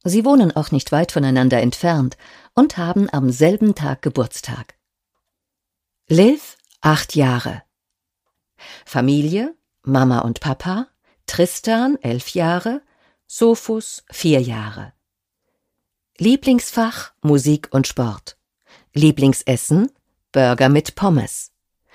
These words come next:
Lieblingsbeschäftigung nach der Schule, Höhlen im Wald bauen. Emma, acht Jahre.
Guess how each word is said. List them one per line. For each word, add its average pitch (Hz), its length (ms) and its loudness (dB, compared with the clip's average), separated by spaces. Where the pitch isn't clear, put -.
Lieblingsbeschäftigung 208 1080 0
nach 143 200 0
der 135 140 -2
Schule, 175 540 0
Höhlen 151 420 6
im 113 260 0
Wald 123 320 0
bauen. 110 360 -4
Emma, 240 460 4
acht 143 320 -2
Jahre. 120 440 -4